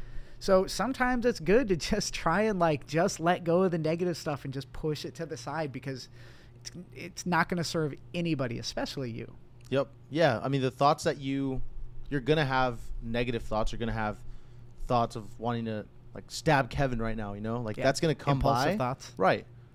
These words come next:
Speaker 2: Thoughts, you know, we are not our thoughts. We are
Speaker 1: <clears throat>
Speaker 2: the thoughts that we put our energy into, right? So you're
Speaker 1: Mm-hmm.
Speaker 2: gonna get that negative thought, and if you allow it to pass,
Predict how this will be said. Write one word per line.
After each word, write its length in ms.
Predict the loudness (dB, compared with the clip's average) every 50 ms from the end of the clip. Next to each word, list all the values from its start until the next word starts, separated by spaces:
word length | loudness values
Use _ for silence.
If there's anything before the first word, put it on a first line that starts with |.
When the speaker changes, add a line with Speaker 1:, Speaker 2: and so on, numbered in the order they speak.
| -14 -2 2
Speaker 2:
Thoughts, 320 | 4 4 4 4 0 -4
you 140 | -6 -2 0
know, 80 | 0 2
we 160 | 4 4 4
are 120 | 4 4
not 220 | 4 4 4 4 4
our 80 | 2
thoughts. 300 | 2 2 2 2 2 0
We 160 | -2 0 2
are 260 | 4 4 4 4 2 0
Speaker 1:
<clears throat> 120 | -2 -6
Speaker 2:
the 100 | -8 -6
thoughts 300 | 0 0 2 2 0 0
that 100 | -4 -4
we 120 | -4 -6 -8
put 220 | -4 -2 0 0
our 100 | 0 0
energy 340 | -2 -4 -6 -6 -6 -8 -8
into, 260 | -8 -10 -10 -12 -16 -14
right? 260 | -10 -8 -8 -8 -8 -8
So 140 | -8 -6
you're 100 | -6 -4
Speaker 1:
Mm-hmm. 60 | -4 -4
Speaker 2:
gonna 120 | -4 -4
get 240 | -4 -4 -4 -2 -2
that 280 | -2 0 0 -2 -4 -8 -18 -20 -20 -20 -16 -8 -6
negative 320 | -4 -2 -2 -2 -4 -4
thought, 360 | -4 -2 0 2 0 0 -2
and 120 | -4 -6 -8
if 140 | -8 -6
you 120 | -4 -4 -4
allow 360 | -2 -2 -2 -2 0 0 -2
it 100 | -2 -6
to 100 | -10 -14
pass, 680 | -16 -14 -10 -6 -4 -2 -2 -4 -4 -8 -14 -16 -18